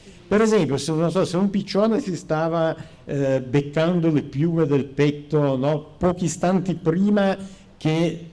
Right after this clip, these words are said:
avvenisse l'erogazione del cibo, lui credeva che l'erogazione dipendesse dal gesto che lui aveva compiuto, per cui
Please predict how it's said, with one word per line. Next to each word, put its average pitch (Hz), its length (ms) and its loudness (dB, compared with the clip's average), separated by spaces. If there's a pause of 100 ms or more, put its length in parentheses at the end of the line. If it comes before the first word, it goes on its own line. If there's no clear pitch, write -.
(140)
avvenisse 139 560 0
l'erogazione 151 640 0
del 131 160 0
cibo, 127 520 0 (420)
lui 277 280 0
credeva 208 880 2 (560)
che 190 140 2
l'erogazione 160 920 2
dipendesse 175 800 2
dal 143 200 0
gesto 131 400 -2
che 131 120 -4
lui 127 160 2
aveva 120 240 0
compiuto, 123 380 -2
per 247 180 0
cui 160 560 -2